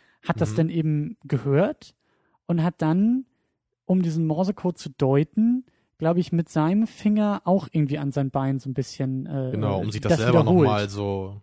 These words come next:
Speaker 2: so
Speaker 1: Genau.
Speaker 2: vorzutippen.
Speaker 1: Und der Maulwurf, der bei der Polizei eben saß, hat das gesehen und ist dann auf die Idee gekommen, aha, mein
Speaker 2: Ja.
Speaker 1: Polizeivorgesetzter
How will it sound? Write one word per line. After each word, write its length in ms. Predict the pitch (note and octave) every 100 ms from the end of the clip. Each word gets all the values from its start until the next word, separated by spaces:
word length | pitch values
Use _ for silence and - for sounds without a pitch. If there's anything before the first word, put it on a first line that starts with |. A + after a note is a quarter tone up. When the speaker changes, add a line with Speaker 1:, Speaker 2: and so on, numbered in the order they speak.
| _
Speaker 2:
so 140 | - G2
Speaker 1:
Genau. 240 | E3 C#3+
Speaker 2:
vorzutippen. 1000 | C3 G2 F2+ F#2 G2+ G2 - G#2+ F2+ G2
Speaker 1:
Und 260 | D#3 F3+ D#3
der 100 | D3+
Maulwurf, 640 | D#3 A3+ D4 A#3 E3+ E3
der 100 | F3
bei 120 | D#3 D#3
der 100 | D3+
Polizei 640 | - D#3 D3 - A#3+ E4 -
eben 240 | D3+ C#3+
saß, 380 | C3+ C#3 F3+ -
hat 160 | D#3+
das 220 | E3 - -
gesehen 720 | C#3 C3 A#3+ A#3+ G#3 B3+ F4 -
und 160 | F#3+
ist 200 | F#3+ -
dann 140 | E3+ F#3
auf 180 | F#3+ -
die 140 | E3+
Idee 220 | D#3 E3
gekommen, 480 | F3 - G#3 A3+ A#3+ - _ _ _
aha, 360 | - C#3+ - D#3 - _ _ _ _ _ _ _
mein 200 | D#3 D#3+ E3+
Speaker 2:
Ja. 60 |
Speaker 1:
Polizeivorgesetzter 1160 | - A2+ G#2 D#3+ F#3 A3+ G#3+ G3+ A3 - A#3